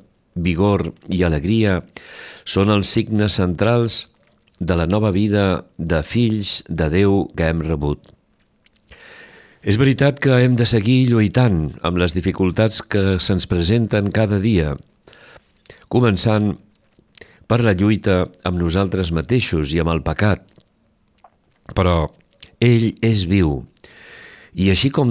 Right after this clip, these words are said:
Déu acompanyava el poble d'Israel en el seu pelegrinatge pel desert, el guiava i l'alimentava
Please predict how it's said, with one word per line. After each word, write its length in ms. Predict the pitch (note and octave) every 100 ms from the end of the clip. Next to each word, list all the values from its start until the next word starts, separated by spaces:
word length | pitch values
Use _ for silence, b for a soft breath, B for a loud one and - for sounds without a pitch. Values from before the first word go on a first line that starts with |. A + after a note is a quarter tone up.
| G#2+
Déu 300 | C#3 C3 G#2+
acompanyava 600 | G#2 A2 G2+ F#2+ A#2 C3
el 80 | A2
poble 320 | E2 B2+ B2
d'Israel 640 | G#2 G2+ F#2 F2+ G#2+ A2+ F2 -
en 80 | -
el 140 | F#2 -
seu 160 | B2+
pelegrinatge 960 | B2+ A#2 G2 F2+ F2 A2 G2+ F#2+ E2+ D2+ -
pel 160 | E2+
desert, 480 | D#2+ D#2+ G2+ F2+ D#2 - _ B B
el 140 | G2+ F#2+
guiava 460 | D#2+ F#2 G2+ F2 D2+ - B B B B -
i 80 | G#2+
l'alimentava 840 | E2+ G#2+ G2+ D#2 E2+ G#2 G2 E2+